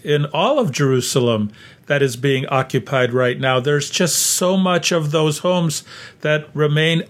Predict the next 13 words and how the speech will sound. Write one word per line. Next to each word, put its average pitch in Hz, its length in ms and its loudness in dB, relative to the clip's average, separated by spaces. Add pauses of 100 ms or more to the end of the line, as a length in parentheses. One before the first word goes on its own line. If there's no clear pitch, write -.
(120)
occupied 147 880 0
and, 139 400 0 (340)
you 160 160 0
know, 170 380 0 (560)
denied 160 560 0 (560)
Palestinians 175 640 0
the 180 80 0
opportunity 165 540 0
to 160 540 0
lay 165 200 0
claim 196 380 0
to 180 120 0
these 165 460 -2